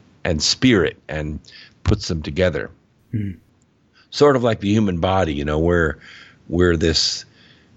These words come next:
Speaker 1: uh, bag of calcium and protein and water, but we're also this animated spirit inside this body that makes it move around and do stuff.
Speaker 2: Yeah.
Speaker 1: Earth is the same way. At least this is what the ancients were claiming.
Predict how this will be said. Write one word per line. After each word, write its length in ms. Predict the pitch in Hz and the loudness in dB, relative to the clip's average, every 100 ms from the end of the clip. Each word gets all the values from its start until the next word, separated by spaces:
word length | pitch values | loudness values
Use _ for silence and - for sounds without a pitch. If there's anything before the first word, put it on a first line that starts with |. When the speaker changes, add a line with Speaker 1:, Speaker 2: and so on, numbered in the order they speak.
| - | -4
Speaker 1:
uh, 240 | 82 80 73 | 0 0 -2
bag 600 | 80 - 90 95 92 82 | -2 0 2 4 2 -2
of 220 | 76 - | -6 -8
calcium 680 | - 101 98 - 92 87 | -4 -2 -2 -4 -6 -4
and 160 | 80 78 | -6 -6
protein 580 | - 98 98 - 92 85 | -2 -2 -2 -2 -2 -2
and 340 | 82 80 78 | -2 -2 0
water, 460 | 87 101 104 82 80 | 4 4 4 2 0
but 220 | 80 73 | 0 -2
we're 180 | 80 92 | 0 2
also 360 | 117 117 - | 4 2 -4
this 240 | 78 82 - - | -8 -8 -8 -4
animated 600 | 104 104 98 87 80 76 | -2 0 0 0 -2 -2
spirit 640 | - - 156 165 85 - _ | -4 -2 2 2 2 -2 _
inside 800 | 131 127 113 90 135 156 98 78 71 | 2 4 2 0 -2 0 -2 -4 -8
this 180 | 82 | -10
body 480 | - 98 87 58 62 | -6 -2 -2 -2 -6
that 200 | 76 78 | -6 -6
makes 320 | 90 101 95 | -2 -2 -2
it 100 | 85 | -4
move 220 | 87 92 76 | -2 0 2
around 320 | 82 92 76 | 0 0 -2
and 140 | 73 | 0
do 140 | 101 135 | 4 4
stuff. 360 | - - - - | 2 -8 -8 -8
Speaker 2:
Yeah. 240 | 117 101 92 - - | -6 -4 -6 -12 -4
Speaker 1:
Earth 340 | 120 131 - 113 | -2 -2 -4 -2
is 140 | 95 | 0
the 120 | 95 | 0
same 360 | 90 101 85 85 | 0 0 0 2
way. 280 | 95 78 65 | 2 2 0
At 100 | 85 | 2
least 260 | 117 107 | 2 2
this 160 | 104 95 | -2 -2
is 100 | 87 | -2
what 160 | 85 82 | -2 0
the 160 | 82 | 0
ancients 440 | 85 80 80 73 73 | 2 2 0 -2 -4
were 120 | 73 | -4
claiming. 600 | - 117 113 87 67 | -4 0 2 0 -4